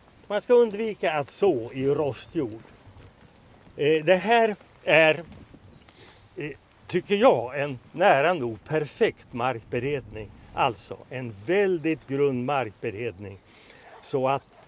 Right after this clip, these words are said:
humusrester finns kvar och, eh, blekjorden,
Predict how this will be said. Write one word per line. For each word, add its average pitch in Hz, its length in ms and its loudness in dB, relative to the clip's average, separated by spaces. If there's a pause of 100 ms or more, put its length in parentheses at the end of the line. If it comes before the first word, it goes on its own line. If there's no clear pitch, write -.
(180)
humusrester 196 1160 2
finns 175 320 -2
kvar 120 480 -6 (1500)
och, - 420 4 (680)
eh, 139 420 -2
blekjorden, 123 1040 -2